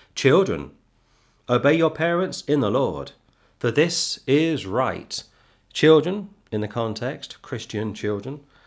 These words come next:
"Obey your parents," in the context, Christian parents. Colon, "for this is right." And yet, think of those Muslim children that get saved and have unsaved parents.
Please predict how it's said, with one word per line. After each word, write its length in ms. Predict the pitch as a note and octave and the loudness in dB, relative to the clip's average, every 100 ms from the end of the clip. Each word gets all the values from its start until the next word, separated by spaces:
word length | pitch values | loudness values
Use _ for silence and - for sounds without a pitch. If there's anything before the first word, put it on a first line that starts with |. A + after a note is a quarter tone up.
| _ _ - | _ _ -2
"Obey 300 | A#2+ B2+ B2+ | 0 2 2
your 220 | A#2 A#2+ | 0 -2
parents," 500 | - A#2+ C3+ D3+ - | -2 -4 -4 -6 -8
in 60 | A2 | -8
the 60 | |
context, 680 | A2 A#2 G#2+ G#2+ A2+ - - _ _ _ _ | -6 -6 -6 -8 -10 -10 -16 _ _ _ _
Christian 500 | - F3 F3 A#2 F#2 | -4 -4 -2 -4 -4
parents. 640 | F2 E2 D2+ - - - - _ _ - | -6 -8 -10 -12 -10 -10 -12 _ _ -4
Colon, 600 | D3 D3+ D3+ F#3 F#3+ - | 2 2 2 -2 -8 -6
"for 180 | - C#3+ | 0 2
this 160 | F3+ | 2
is 140 | D#3 A#2+ | -2 -2
right." 460 | G3 E3 - - - _ _ _ - _ | -4 -6 -8 -12 -16 _ _ _ -20 _
And 180 | A#2 C3 | -2 0
yet, 300 | C3 C3 - | 0 -2 -8
think 220 | - C#3 | -6 -2
of 60 | C3 | 0
those 200 | B2+ B2+ | 0 0
Muslim 320 | B2 A#2+ A#2 | -2 -4 -4
children 520 | B2 B2 A#2 D3+ F3+ - | -2 -2 -2 -4 -10 -8
that 160 | A2 A2 | -6 -4
get 160 | A2+ A2 | -4 -4
saved 440 | A#2+ A2 E3+ - _ _ _ _ _ _ _ - | -4 -4 -6 -12 _ _ _ _ _ _ _ -8
and 160 | G#2+ | -2
have 160 | A2+ A2 | -2 0
unsaved 560 | G#2+ G#2 A#2 G#2+ G#2 | 0 -2 -2 -2 -2
parents. 600 | - A2 G#2+ C3+ - - | -4 -4 -2 -6 -10 -14